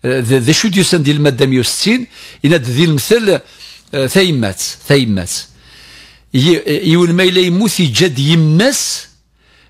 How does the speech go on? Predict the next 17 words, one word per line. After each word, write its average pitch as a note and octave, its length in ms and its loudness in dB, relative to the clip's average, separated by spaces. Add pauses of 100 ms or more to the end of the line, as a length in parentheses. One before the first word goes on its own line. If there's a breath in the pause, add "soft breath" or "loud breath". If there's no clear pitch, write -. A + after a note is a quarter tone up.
(140 soft breath)
نتصور F#3 440 0
يسار F#3 340 0
الدرية. A2 580 -2 (680)
أتورث F3+ 720 0 (540 soft breath)
في - 320 0
ثلاثة، C#3+ 580 -4 (460)
انتيير. A#2+ 680 -4 (1300)
ثلث. C#3 560 -2 (1500 soft breath)
إما B3 220 2
اللي D#4+ 120 0
يسعى G3 300 0
الدرية، B2 520 -2 (440)
يسعى C3+ 260 0
ميس C3+ 280 -2
نغ A#2 120 -2
يليس، C#3+ 520 -2 (840 soft breath)
أتورث D#3 680 0